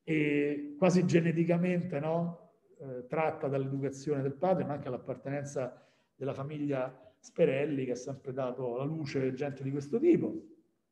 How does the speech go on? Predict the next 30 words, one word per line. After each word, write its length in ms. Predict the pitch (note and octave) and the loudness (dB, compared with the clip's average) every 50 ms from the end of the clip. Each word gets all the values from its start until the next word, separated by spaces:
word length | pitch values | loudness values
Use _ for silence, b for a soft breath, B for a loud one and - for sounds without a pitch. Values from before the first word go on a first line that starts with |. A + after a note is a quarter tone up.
| _ _ - b b b b b b b b b | _ _ -20 b b b b b b b b b
La 140 | b E3+ F3+ | b 4 6
vita 280 | G3+ A#3 G#3 G3 F#3+ F3+ | 8 8 10 10 8 8
come 160 | F3+ F3 F3 | 8 6 6
un'opera 380 | F#3 F3 F3 E3 F#3 G3+ A3+ | 6 6 6 6 8 8 8
d'arte, 480 | C4+ D#4+ C4 D#3+ C3 C3 - - D3 C#3 | 8 8 6 6 4 0 0 -2 0 0
questo 220 | D3+ E3+ E3+ - | 0 0 0 -2
l'abbiamo 240 | C3+ B2+ C#3 C#3 C#3+ | -4 -2 -2 -2 -2
già 100 | C#3 D#3 | 0 0
sentito 420 | D3 - D#3 C#3+ C3+ - C#3 C#3+ C#3+ | -2 -2 -2 -8 -8 -6 -6 -4 -2
dire 680 | C#3+ D3+ C#3 C3 C3+ C3 B2 - - - - - - - | 0 0 2 2 2 0 -2 -4 -6 -10 -14 -16 -18 -12
in 100 | - C3+ | -8 -8
Inghilterra 600 | C#3 C3+ C3+ C#3+ C3+ C#3 C#3+ D#3+ D#3 C#3+ C#3 B2 | -6 -6 -4 -6 -4 -2 0 2 2 2 0 0
da 60 | B2 | -2
un 100 | A#2+ A#2+ | -2 -4
certo 320 | - C#3+ C#3 C3+ - - B2+ | -4 -4 -4 -4 -4 -8 -8
signor 520 | A2 C3 C3 C3+ C3+ C3+ B2+ A#2 A#2 B2+ | -8 -6 -6 -4 -2 -2 -2 -2 -2 -2
Wilde, 1080 | C3 C3+ B2+ B2 A#2+ B2+ C#3 D#3+ F3+ F#3 A#3 B3 A#3+ - - - - - - - - _ | -2 -2 -2 -2 -2 -2 0 2 6 8 8 8 6 4 -4 -6 -10 -12 -18 -20 -12 _
e 100 | - G3 | -2 0
vedete, 260 | A3+ E4 - F4 G#3 | 2 8 10 12 12
ovviamente 960 | F#3 F#3+ G3+ B3+ C#4 - F#4+ - - - F3+ D#3+ - - - - - - - - | 12 12 10 8 8 8 6 4 8 10 10 10 8 6 0 -4 -8 -10 -6 0
nessuna 400 | E3+ G3+ G3+ - - E4 E4 C4+ | 4 4 6 8 8 10 10 10
spontaneità, 600 | - A3+ - B3 A#3 - B3 A#3+ B3 C4 D4 D#4+ | 10 10 8 8 10 10 10 10 10 8 8 6
nessuna 360 | C#4+ F#3+ - - F#3 F3+ F3+ | 6 4 2 2 4 4 4
genuinità. 640 | D#3 C3+ D#3 D3 D#3 D3 C#3+ C#3 B2+ F3 D3+ - - - - - - - | 4 4 2 2 0 -2 -4 -2 0 0 -2 -2 -6 -12 -18 -20 -4 2
Questo 240 | - A3 - - | 4 4 4 4
è 40 | E3+ | 2
proprio 500 | F3 F3 F3 E3 E3 D#3+ D#3 D3+ D3 D3 | 4 4 4 6 8 8 8 8 8 6
l'A 100 | D3 D#3+ | 4 2
B 160 | D3+ D3+ E3+ | 2 0 -4
C. 520 | E3+ - - - D3 B2 A#2+ - - - | -6 -4 -4 -2 -2 -2 -2 -4 -10 -14